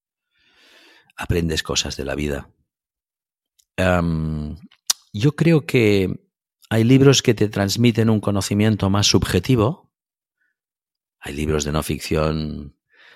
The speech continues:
de autoayuda, de science help, de ciencia, de empresa, de ensayo histórico, de antropología, lo que sea, de las, o sea, hay ochocientos mil libros disponibles en castellano. Y una persona que leyese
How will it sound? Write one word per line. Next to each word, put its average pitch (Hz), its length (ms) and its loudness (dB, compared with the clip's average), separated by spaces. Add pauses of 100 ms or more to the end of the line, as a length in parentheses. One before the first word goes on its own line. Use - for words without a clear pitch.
(100)
de - 80 -4
autoayuda, 78 500 0
de 73 100 -2
science 76 400 -4
help, 80 220 -2
de 71 140 -8
ciencia, 80 580 -4
de 71 100 -12
empresa, 76 720 -6 (1040)
de - 80 -10
ensayo 71 340 -6
histórico, 76 640 -4
de 73 80 -6
antropología, 78 760 -4
lo 73 100 -8
que 78 100 -6
sea, 71 220 -6
de 76 120 -14
las, 76 260 -14
o - 360 -20
sea, 80 160 -2
hay 87 400 0 (480)
ochocientos - 560 -2
mil 110 200 4
libros 78 300 0
disponibles 73 580 -4
en 76 80 -4
castellano. 71 600 -4 (2250)
Y 90 100 2
una 85 160 2
persona 85 320 0
que 80 80 -2
leyese 80 640 0